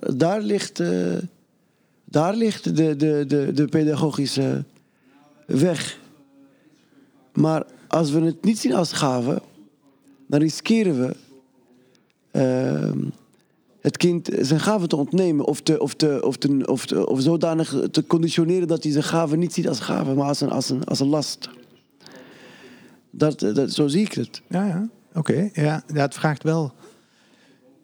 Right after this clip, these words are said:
Speaker 2: best wel veel inzicht, ook bij de ouders of bij de opvoeder, hè?
Speaker 1: Mhm.
Speaker 2: Als je, als je het zo ziet. En ook heel veel geduld. Want het is niet zo, kijk, wij leer-, wij, kijk, zo'n verhaal is mooi.
Speaker 1: Maar je hebt er niet
Speaker 2: Omdat
Speaker 1: dag
Speaker 2: het
Speaker 1: in dag uit mee te maken.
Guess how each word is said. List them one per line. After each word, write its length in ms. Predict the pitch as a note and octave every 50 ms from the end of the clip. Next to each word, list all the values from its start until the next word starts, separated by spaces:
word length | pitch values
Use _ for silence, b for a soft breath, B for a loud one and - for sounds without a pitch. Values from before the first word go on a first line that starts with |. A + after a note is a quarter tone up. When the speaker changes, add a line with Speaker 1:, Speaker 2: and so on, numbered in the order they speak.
| _ - _ _
Speaker 2:
best 200 | - A#2 C3+ -
wel 140 | - C#3 C3
veel 340 | G#2+ B2 C3 B2+ B2 - -
inzicht, 420 | - D#3+ C#3+ C#3 A#2+ C3 A#2 - A#2+
ook 240 | C3+ A#2+ - - -
bij 200 | B2 A#2+ B2 A2+
de 120 | A2 - - _ -
ouders 380 | - C3+ C3 C3 B2+ B2 A2 A2+
of 80 | A2
bij 180 | G#2 A#2 A2+ A2
de 120 | G#2 -
opvoeder, 500 | - D#3+ C#3 - - A2 G#2 F#2+ F#2 F2+ A#2
hè? 80 | D#3+ G3 F3+ - - - C3
Speaker 1:
Mhm. 500 | B2 A#2 A#2+ B2+ D#3+ F3 F#3 F3 - G#2
Speaker 2:
Als 140 | G2 G2 -
je, 220 | G#2+ G#2 F#2 F2 -
als 120 | - G#2 -
je 100 | A2+ G#2+
het 120 | G2+ G2 -
zo 200 | - A2+ G2+ F#2
ziet. 200 | G2+ B2+ C#3 -
En 160 | B2+ A#2+ A#2+
ook 160 | D#3 D3+ -
heel 200 | C3 D3 D#3+ D3
veel 140 | B2 A2+ A2+
geduld. 440 | - A#2 B2+ D3+ C3+ G2 F2 - -
Want 320 | - G2+ G2 - - - - -
het 140 | - G#2+ G#2+
is 100 | G#2+ -
niet 180 | D3 E3 E3
zo, 220 | - - F#2+ G2+ G#2
kijk, 260 | - G#2+ A2 A2 G#2
wij 160 | A2+ A2+ A2
leer-, 360 | A2+ A#2 A#2 A#2+ A#2 - C3
wij, 220 | A#2+ A#2 A2 G#2+ G#2 - B B B B B B B B
kijk, 160 | - A2+ G#2+
zo'n 160 | - C3 B2 A2
verhaal 300 | A2+ G#2+ A#2+ C3+ C3 A#2+
is 100 | G#2+ G2
mooi. 420 | A#2+ C#3 D#3 C#3 G#2+ G#2 C3 C3+ - - - - _ _ _ -
Speaker 1:
Maar 160 | - D3+ D3
je 60 | D3 D3+
hebt 160 | C#3 C3 -
er 80 | D#3+
niet 20 | F3+ E3+
Speaker 2:
Omdat 80 | D3+ D3+ F3
Speaker 1:
dag 80 | D#3 C3
Speaker 2:
het 80 | D3+
Speaker 1:
in 60 | D3 C#3
dag 180 | D3 C#3 B2+
uit 120 | C#3 C3+ F#2+
mee 100 | C3 B2+
te 120 | - D#3
maken. 360 | E3+ E3 C#3 B2 - - -